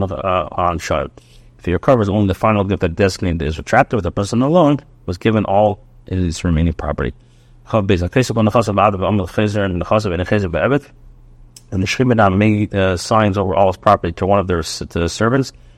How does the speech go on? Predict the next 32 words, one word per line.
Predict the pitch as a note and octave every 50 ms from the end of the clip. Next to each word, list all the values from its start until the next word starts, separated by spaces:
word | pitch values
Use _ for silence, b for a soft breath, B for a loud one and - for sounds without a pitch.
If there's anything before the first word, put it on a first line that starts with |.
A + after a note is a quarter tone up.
| b b -
and | - F#2+
then | F#2+ F#2
recovers, | F2 E2 - - G#2 A2 A#2+ C#3 D3 D3+ C#3+ - -
the | A2 G2
gift | - - A#2 - -
of | F2
the | F2 E2+
property | - - G2+ G#2 G2 - G#2+ -
is | F2 F#2 F2+
retracted. | F2+ D#2 - - E2 D#2 D2+ - E2 D#2+ - - - - - - - b b b b b b b b -
The | -
gift | E2 G2 G2+ - -
of | F#2
freedom | - - A#2+ A2+ G#2 F#2+
to | F2+
the | - F2+
slave, | - - G#2+ G#2 F#2+
however, | F#2+ F#2 F#2 G#2+ G#2+ F#2 E2+
is | D#2
not | F#2 F2+ G2
retracted. | A2+ A#2 - - C#3 D3 - - D3+ D3
Because | - - D#2 D2+ D#2+ F2+ F2+ - - G#2+ G#2+ G#2 - - G#2+ G#2+ A2 G#2+ - D#3+ D#3 C#3+ A#2+ G#2+ - G#2 F#2+ G2
he | G2+
already | F#2+ G2+ A2 A2 G2+
gained | F#2+ A2 A2+ G#2
the | G2
reputation | G2 F2+ - G#2 G2 - D3 C#3 - - G#2
of | G2 F#2
being | G#2+ A2 G2+
a | G2 F2
free | - - G2 F#2
man. | F2+ E2+ D#2 E2+